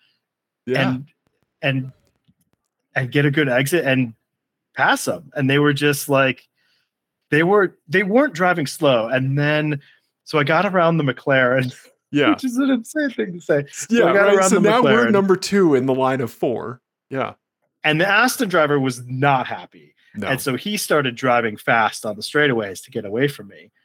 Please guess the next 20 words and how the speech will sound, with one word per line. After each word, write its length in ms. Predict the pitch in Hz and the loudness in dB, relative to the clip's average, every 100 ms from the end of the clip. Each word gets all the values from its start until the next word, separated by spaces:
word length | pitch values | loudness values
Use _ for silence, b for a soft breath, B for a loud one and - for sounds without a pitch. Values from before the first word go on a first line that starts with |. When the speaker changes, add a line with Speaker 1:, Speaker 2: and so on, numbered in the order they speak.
| _ - | _ -8
Speaker 1:
Right. 180 | 90 - | -6 0
Speaker 2:
But 260 | 123 113 _ _ _ _ _ _ _ _ | 0 -2 _ _ _ _ _ _ _ _
I 140 | 143 185 | 0 0
was 180 | 220 | -2
catching 420 | - - 254 311 247 | -4 -4 -2 -2 -2
him 240 | 214 185 | -2 -2
in 300 | 156 156 180 | -2 -2 -2
every 400 | 143 151 143 127 | 0 -2 0 -2
corner. 480 | - 123 113 - _ _ - | -2 -6 -6 -12 _ _ -2
Speaker 1:
Right. 320 | 202 214 - | 0 2 2
And 400 | 254 339 311 285 | 2 2 0 -2
he 180 | 196 233 | -2 -2
wasn't 320 | 294 370 285 | 0 0 0
really 200 | 294 277 | 0 -2
pulling 400 | - 240 240 214 | -2 -2 0 0
away 260 | 175 175 190 | 0 0 0
from 220 | 180 151 | -2 -2
you 160 | 143 | -2
that 460 | 123 107 127 143 - _ | -4 -6 -6 -6 -8 _
fast. 640 | _ 147 160 - _ - | _ -6 -6 -6 _ -20